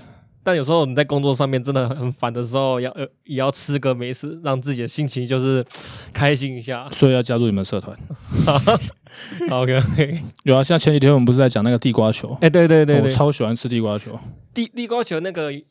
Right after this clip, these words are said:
Speaker 1: 乐华夜市里面有一家地瓜球就蛮好吃的。
Speaker 2: 六合夜市。
Speaker 1: 呃，乐华夜市。
Speaker 2: 哦，乐华夜市。
Speaker 1: 对，因为乐华夜市应该说是靠中间一点，它
Speaker 2: 嗯。
Speaker 1: 蛮不有名，但是它地瓜球吃起来就是蛮，蛮扎实的，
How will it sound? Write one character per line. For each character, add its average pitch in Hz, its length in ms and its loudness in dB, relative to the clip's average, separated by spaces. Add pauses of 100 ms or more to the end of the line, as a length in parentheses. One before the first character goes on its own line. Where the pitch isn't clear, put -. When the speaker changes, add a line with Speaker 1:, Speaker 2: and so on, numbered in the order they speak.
(120)
Speaker 1:
乐 202 100 -4
华 175 160 -2
夜 170 80 -2
市 170 140 -6
里 151 60 -6
面 156 120 -6
有 120 140 -10
一 120 40 -12
家 131 220 -4
地 143 160 -6
瓜 127 120 -2
球 120 100 -6
就 131 100 0
蛮 123 160 -4
好 139 80 -12
吃 147 160 -12
的。 156 120 -14
Speaker 2:
六 160 180 8
合 113 160 4
夜 117 140 6
市。 104 260 -2
Speaker 1:
呃， 135 380 2
乐 165 180 6
华 135 140 0
夜 135 100 -4
市。 131 140 -6
Speaker 2:
哦， 123 120 0
乐 147 200 2
华 110 160 0
夜 113 120 2
市。 113 120 -2
Speaker 1:
对， 131 140 -2
因 180 100 -4
为 190 120 0 (680)
乐 202 100 2
华 180 140 4
夜 185 80 2
市 175 100 -2
应 180 60 -2
该 175 80 4
说 175 180 0
是 175 80 -10
靠 165 300 0
中 156 240 0
间 151 160 -4
一 - 20 -4
点， 131 240 -10
它 156 160 -6 (140)
Speaker 2:
嗯。 131 180 -4
Speaker 1:
蛮 143 240 -2
不 175 100 -4
有 143 140 0
名， 120 180 -12
但 156 80 -6
是 143 140 -6
它 151 100 -2
地 147 200 -6
瓜 151 120 0
球 131 140 -4
吃 - 160 -6
起 139 100 -2
来 127 60 -2
就 135 100 -4
是 131 140 -4
蛮， 123 320 -8 (300)
蛮 131 260 -2 (140)
扎 131 200 2
实 - 240 -8
的， - 160 -18